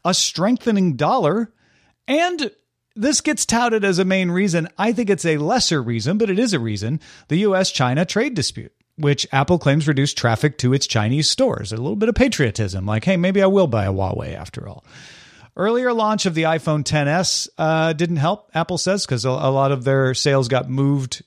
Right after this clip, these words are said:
uh, before the quarter. Supply constraints were blamed. More people replacing batteries instead of upgrading was noted, although that's just part of the general trend of people keeping their phones longer.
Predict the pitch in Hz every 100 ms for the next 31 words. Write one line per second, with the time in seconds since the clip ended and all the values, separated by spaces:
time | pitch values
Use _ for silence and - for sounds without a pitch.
0 | - 127 123 120 131 117 - 131 131 170
1 | - - - - - - 156 160 160 180
2 | 190 - 175 180 - 175 160 175 180 180
3 | 165 - - 139 165 165 180 170 160 151
4 | 147 151 143 143 123 107 127 127 160 202
5 | 208 147 143 - 127 110 - 160 - 185
6 | 190 208 196 165 139 139 143 151 170 233
7 | 233 - _ _ 117 123 139 135 - 139
8 | - - 135 139 113 123 107 131 139 139
9 | 117 139 135 127 131 123 - 127 135 127
10 | 120 117 120 110 107 107 156